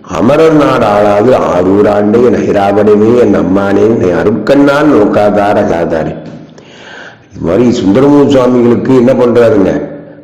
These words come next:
அந்த ஐராவணம் யானையை அனுப்புறார். அது ஆயிரம் தந்தம் உடைய யானை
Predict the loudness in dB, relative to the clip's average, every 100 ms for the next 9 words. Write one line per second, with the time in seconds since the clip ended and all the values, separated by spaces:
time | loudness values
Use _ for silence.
0 | -12 -6 -2 0 0 0 0 0 0 0
1 | 0 0 0 -2 -4 -4 -8 -16 -20 -20
2 | -20 -20 -20 -4 -2 -2 -6 -6 0 2
3 | 2 0 0 0 2 2 2 2 0 0